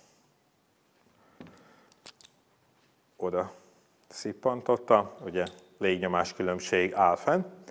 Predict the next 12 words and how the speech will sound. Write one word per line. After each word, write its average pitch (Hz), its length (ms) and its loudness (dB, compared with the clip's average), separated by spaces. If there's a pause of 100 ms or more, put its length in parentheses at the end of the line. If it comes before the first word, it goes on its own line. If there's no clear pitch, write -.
(360)
Nézzük 101 400 0
meg 98 160 2
akkor, 92 340 2
hogy 95 180 2
ez 85 140 0
tényleg 90 420 -2
így 131 200 -4
van. 175 260 0 (2500)
Elzárom. 104 760 -2 (1700)
Lehúzom 87 520 -4
a 87 60 -8
csövet. 151 480 0